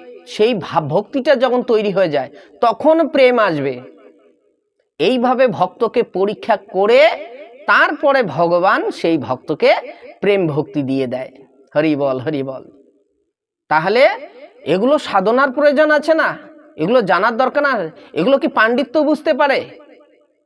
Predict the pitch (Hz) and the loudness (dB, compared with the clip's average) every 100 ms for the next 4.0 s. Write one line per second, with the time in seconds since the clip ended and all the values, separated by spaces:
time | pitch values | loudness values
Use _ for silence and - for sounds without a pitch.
0 | _ - 202 214 202 196 180 190 190 208 | _ -2 -2 -2 -4 -2 -2 -2 -4 -2
1 | 190 180 175 185 165 165 - 147 135 127 | -2 -2 -4 -4 -2 -4 -4 -4 -4 -4
2 | 220 254 269 269 233 233 226 202 196 160 | 0 0 2 0 0 0 0 -2 -2 -2
3 | 156 156 131 123 123 - _ _ 156 190 | -4 -6 -6 -10 -14 -20 _ _ -4 0